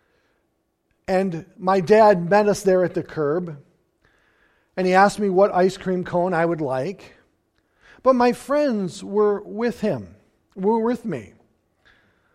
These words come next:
And my dad looked at them and said, "You know, I, you're not my kids. I got no obligation to pay for yours."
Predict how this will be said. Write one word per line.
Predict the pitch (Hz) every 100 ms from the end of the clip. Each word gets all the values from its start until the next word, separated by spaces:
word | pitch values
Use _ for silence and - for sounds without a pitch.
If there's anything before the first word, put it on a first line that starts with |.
| _ _ _ _ _ _ _ _ _ _ -
And | 220
my | 220
dad | 208 277 269
looked | 214 269 -
at | 190
them | 185 185
and | 190
said, | - 214 196
"You | 208 202
know, | 196 170 147 - _ _ _ _ _ _ _ _ _ _ _ _ _ _ _ _ -
I, | 185 220 - -
you're | 147
not | 220 202
my | 202
kids. | 240 185 160
I | 214
got | 214
no | 151 143
obligation | 143 143 131 143 143 139
to |
pay | 117 147
for | 139 139
yours." | 143 185 208